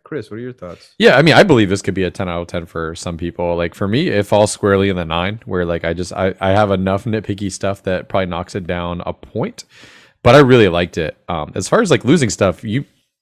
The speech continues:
Speaker 2: uh, hopefully figured out that you could, you, there's a way to save stuff. Like, you can infuse the material, right? Like, you, if you beat it, like, you should know, you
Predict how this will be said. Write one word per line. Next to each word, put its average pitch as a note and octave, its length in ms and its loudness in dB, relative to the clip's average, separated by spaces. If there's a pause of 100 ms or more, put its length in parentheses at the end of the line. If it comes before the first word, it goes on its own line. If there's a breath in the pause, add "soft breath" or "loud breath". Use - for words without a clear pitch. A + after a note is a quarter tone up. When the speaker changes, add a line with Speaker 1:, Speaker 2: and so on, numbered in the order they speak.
(120)
Speaker 2:
uh, - 140 -10
hopefully F3+ 500 -6
figured F#3+ 260 -6
out F#3+ 160 0
that D3 80 -2
you C#3 140 0
could, B2+ 340 -2
you, B2 160 -2
there's B2 220 -2
a B2 40 0
way B2 160 0
to B2 100 -4
save B2+ 300 -4
stuff. D#3 400 -8
Like, A2 300 -4
you G2+ 140 -8
can F#2 400 -6 (480 soft breath)
infuse G#2+ 460 -2
the A2+ 60 -6
material, A2+ 540 -4
right? A2+ 240 -6
Like, G2+ 220 -10
you, F#2 80 -12 (280)
if G2 160 -10
you G#2+ 80 -2
beat D3+ 160 4
it, G2 180 2
like, F#2 240 -4
you G2 80 -4
should G2 280 -2
know, F#2+ 340 -2
you F#2+ 160 -6